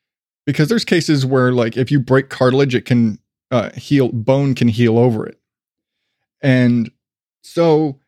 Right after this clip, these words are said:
there's no cartilage. There's nothing in there to turn to bone. So I'm like, "What's turning to bone?" This is really a, ah, yeah,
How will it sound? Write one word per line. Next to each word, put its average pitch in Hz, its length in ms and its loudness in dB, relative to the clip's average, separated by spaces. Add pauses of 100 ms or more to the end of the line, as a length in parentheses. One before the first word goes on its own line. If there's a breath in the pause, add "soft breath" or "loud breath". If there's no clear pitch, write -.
(220)
there's 233 160 0
no 269 140 0
cartilage. 120 560 -2
There's 180 160 -2
nothing 202 400 0
in 175 240 0
there 131 320 0 (220 soft breath)
to 143 120 -2
turn 226 460 -2
to 160 120 0
bone. 117 320 0
So 127 100 -8
I'm 156 60 -4
like, 156 180 -2
"What's 175 300 -2
turning 220 420 -2
to 151 100 0
bone?" 143 440 0 (800)
This 214 240 0
is 196 200 0
really 196 360 0
a, 139 220 -2 (380 soft breath)
ah, 147 400 0
yeah, 170 240 -2